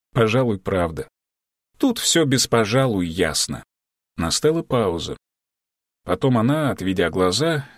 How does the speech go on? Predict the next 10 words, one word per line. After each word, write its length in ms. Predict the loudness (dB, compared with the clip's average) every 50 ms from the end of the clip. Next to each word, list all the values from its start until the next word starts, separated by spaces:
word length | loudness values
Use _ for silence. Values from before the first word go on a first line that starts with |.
| _ _
тихо 300 | -8 -8 -8 -6 -6 -4
сказала 540 | -4 -2 -2 -2 -2 0 0 0 0 0 0
со 160 | 0 0 -2
своей 420 | -2 0 0 0 2 2 0 0
кривой 380 | 0 -2 -2 -2 0 0 0 0
улыбкой: 720 | 0 0 0 0 -2 -4 -6 -10 -12 -12 -12 -12 -14 -20 _ _ _ _ _ _
"Я 300 | -4 -2 0 0 0 0
знала 420 | -2 -2 -4 -4 -2 -2 -2 -4 -4
твою 320 | -4 -4 -4 -2 -2 -2
мать". 360 | -2 -2 -4 -6 -8 -12 -18